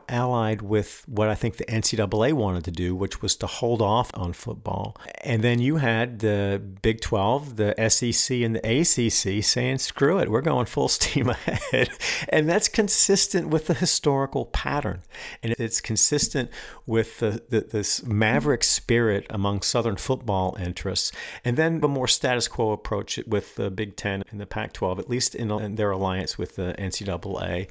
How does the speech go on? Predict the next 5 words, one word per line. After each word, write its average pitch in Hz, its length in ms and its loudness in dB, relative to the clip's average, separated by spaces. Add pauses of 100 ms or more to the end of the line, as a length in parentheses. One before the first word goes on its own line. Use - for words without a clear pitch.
and 95 480 -4
the 98 280 -8
more 90 600 -2
nationalized 92 1300 -4
interests. - 680 -4